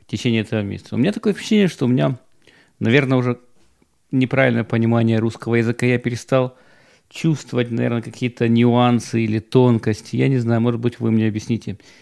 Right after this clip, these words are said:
Я раньше думал, что деловое предложение — это некое дело,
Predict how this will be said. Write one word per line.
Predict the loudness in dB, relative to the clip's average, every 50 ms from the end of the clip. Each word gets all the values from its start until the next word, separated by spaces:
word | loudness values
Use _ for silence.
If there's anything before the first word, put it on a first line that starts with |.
| _ _ -2
Я | 2 2 4
раньше | 6 6 4 4 2 0 0 0 0
думал, | 0 2 2 2 4 4 2 2 0 -2
что | -6 -10 -8 -6 -6 -6 -6 -8 _ -20 -20 -20 _ _ _ _ _
деловое | -2 2 4 4 4 4 4 4 4 4 4
предложение — | 2 0 -2 0 2 0 2 2 0 0 2 2 2 0 0 -2 -4
это | -6 -6 -4 -4 -4 -4 -4 -6
некое | -2 0 0 0 0 0 2 2 2 2
дело, | 0 -2 -4 -2 0 0 2 2 2 0 0 -2 -6